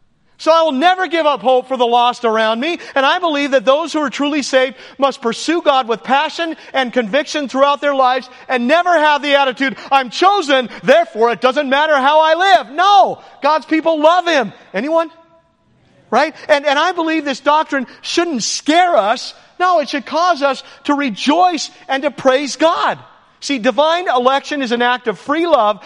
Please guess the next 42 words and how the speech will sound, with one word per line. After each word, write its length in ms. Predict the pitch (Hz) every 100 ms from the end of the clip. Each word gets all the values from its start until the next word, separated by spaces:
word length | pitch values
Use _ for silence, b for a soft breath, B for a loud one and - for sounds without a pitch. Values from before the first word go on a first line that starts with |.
| B
that's 200 | - 220
grounded 440 | - 240 247 233 202
totally 500 | - 294 311 320 311
in 120 | 240
God 300 | 233 254 262
Himself, 540 | 247 226 233 196 180 B B
freely 460 | - 277 320 339
from 240 | 294 247 233
His 160 | 202
own 280 | 220 254 254
good 220 | 196 226
will. 340 | 220 220 202 170 B
He 200 | 269 311
wanted 400 | 294 269 285 247
you. 360 | 220 285 214 - _ _ _ _ _ _ _ _ _ _ _ b
He 140 | 311
wanted 320 | 339 320 302 277
to 80 |
save 460 | 247 - 294 311 254
you. 180 | 277 247 B
He 140 | 269 330
wanted 300 | 339 294 240
to 140 | 262
adopt 500 | 220 165 302 339 -
you 280 | 269 294 285
as 360 | - 247 269 220
His 320 | 254 247 220
own. 360 | 269 240 196 143 B -
And 160 | 240
while 180 | 262 311
that 160 | 294 269
isn't 220 | 240 262
an 100 | 247
indictment 560 | 220 202 285 359 302
on 120 | 240 226
those 260 | 233 233 - B
that 140 | 254
He 80 | 254
didn't 380 | 180 285 370 359
choose 400 | - 262 233 220
and 240 | 277 220
predestine, 600 | 185 226 190 190 - 254